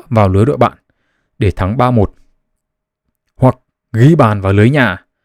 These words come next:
để cân bằng tỷ số hai đều sang đá hiệp phụ. Thế là trong những phút cuối của hiệp đấu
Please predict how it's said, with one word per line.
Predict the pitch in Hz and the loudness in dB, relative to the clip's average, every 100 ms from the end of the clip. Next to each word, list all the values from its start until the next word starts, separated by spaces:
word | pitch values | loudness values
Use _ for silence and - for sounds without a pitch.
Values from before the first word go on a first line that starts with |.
| _ _ _ | _ _ _
để | 110 95 | -6 -2
cân | 135 131 | 0 2
bằng | 107 95 | 0 -2
tỷ | 101 | -6
số | - 101 | -4 -2
hai | 113 127 123 | 0 0 0
đều | 101 85 82 | -2 -4 -8
sang | - 110 | -6 -6
đá | 101 101 | -4 -4
hiệp | 117 | -4
phụ. | - - _ _ _ _ _ _ _ _ _ _ _ _ | -4 -6 _ _ _ _ _ _ _ _ _ _ _ _
Thế | 123 | -4
là | 113 | -2
trong | 117 107 | -2 -2
những | 110 | -2
phút | - 135 | -4 -6
cuối | - 107 113 | -2 0 0
của | 123 | 0
hiệp | 107 110 | -2 0
đấu | 101 98 | -2 -2